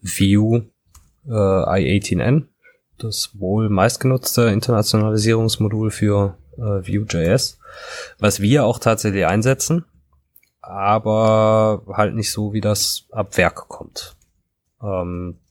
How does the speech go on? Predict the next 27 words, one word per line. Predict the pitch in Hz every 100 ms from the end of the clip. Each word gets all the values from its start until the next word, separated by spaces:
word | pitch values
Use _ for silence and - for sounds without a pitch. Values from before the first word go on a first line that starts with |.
| _ _
ab | - 101 -
Werk | 104 - -
macht | 110 -
das | -
nämlich | 104 101 -
auch | 117 -
so | 113
eine | 107 110 107 104
lustigen, | 101 110 - 110 104 101 101 101
äh, | 101 104 101 101 98 95 - - -
ich | - -
kann | - 117 131
eigentlich | 117 110 110 120
nur | 117 117
zwei | - 107 123
Pluralformen | 123 98 82 80 80 - 82 80 85 80 82 _ _ _ _ _ _ -
Geschichten | - - 92 - 92
machen | 85 - 139 143
und | 85
auch | 76 -
wieder | 101 98
mit | 95
so | -
einer | 98 95 82 -
absurden | 98 - 110 107
eigenen | 71 95 110 95 87
Syntax. | 85 87 - 123 - - -